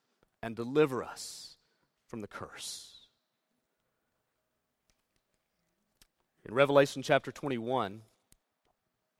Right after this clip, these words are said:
the last book of the Bible, John presents us with a picture of the new heavens and new earth,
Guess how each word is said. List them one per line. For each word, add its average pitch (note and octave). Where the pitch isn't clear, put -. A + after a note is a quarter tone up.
the F#2+
last D3+
book G#2
of -
the -
Bible, -
John D3
presents C#3
us -
with C3
a -
picture E3+
of C3+
the C#3
new C#3+
heavens D3
and C3
new C#3
earth, D3